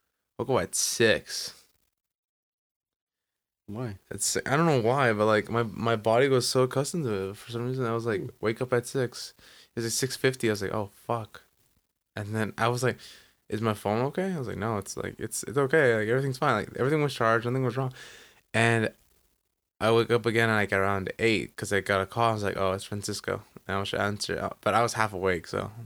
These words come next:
Speaker 1: he's like, "Hey, I'm be there in, like, soon, right?"
Speaker 2: Yeah, 'cause every time I call you, you're not even freaking up.
Speaker 1: I was like, "All right, bet." Calls me thirty minutes later. "Hey, man, I'm here. Should I park in my car?" And I was like,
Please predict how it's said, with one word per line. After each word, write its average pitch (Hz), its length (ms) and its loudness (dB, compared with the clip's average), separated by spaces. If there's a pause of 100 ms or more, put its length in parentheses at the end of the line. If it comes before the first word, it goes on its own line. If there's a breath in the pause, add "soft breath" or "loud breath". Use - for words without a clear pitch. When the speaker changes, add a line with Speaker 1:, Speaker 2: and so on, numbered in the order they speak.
(180)
Speaker 1:
he's 107 200 -6
like, 92 120 -2
"Hey, 104 360 0 (120)
I'm 104 140 -8
be 120 160 0
there 127 140 6
in, 135 100 4
like, 117 280 2
soon, 127 260 4
right?" 104 280 0 (680 loud breath)
Speaker 2:
Yeah, 143 160 2
'cause 117 180 2
every 131 160 6
time 139 180 2
I 127 80 4
call 127 280 2
you, 135 100 2
you're 117 240 2
not 120 120 2
even 120 220 2
freaking 110 500 -2
up. 117 300 0 (360)
Speaker 1:
I - 60 -10
was 101 100 -6
like, 107 100 -2
"All 127 60 2
right, 127 240 0
bet." 147 320 -2 (520 soft breath)
Calls 131 200 0
me 139 80 -2
thirty 143 220 2
minutes 143 260 0
later. 120 360 4 (400)
"Hey, 107 180 2
man, 113 220 6
I'm 113 140 4
here. 120 300 4 (1000)
Should 113 180 0
I 110 60 2
park 117 260 4
in 120 80 4
my 113 100 4
car?" 131 360 2 (220)
And 113 140 -6
I 107 80 0
was 107 120 -4
like, 101 240 -2